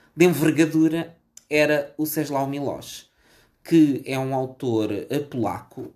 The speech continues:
eh, apesar de ter nascido na Lituânia, ah, que, eh, ganhou o Prémio Nobel, não sei exatamente em que ano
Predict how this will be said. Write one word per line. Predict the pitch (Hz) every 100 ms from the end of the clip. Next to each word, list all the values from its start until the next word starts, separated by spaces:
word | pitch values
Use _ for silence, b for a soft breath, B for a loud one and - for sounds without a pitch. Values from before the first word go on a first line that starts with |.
| -
eh, | 117 98 101 -
apesar | 117 - 127 123
de | -
ter | - 110
nascido | 113 113 - 104
na | 104
Lituânia, | 98 104 - 95 98 147 - _ _ _ _ _ _ _ _ - - _
ah, | 135 131 127 120 110 - b b b b _
que, | 190 175 143 120
eh, | 95 95
ganhou | 113 123 117 107
o | 104
Prémio | 120 110 110
Nobel, | 107 101 104 95
não | - -
sei | -
exatamente | 120 120 117 117 120
em | 120
que | -
ano | -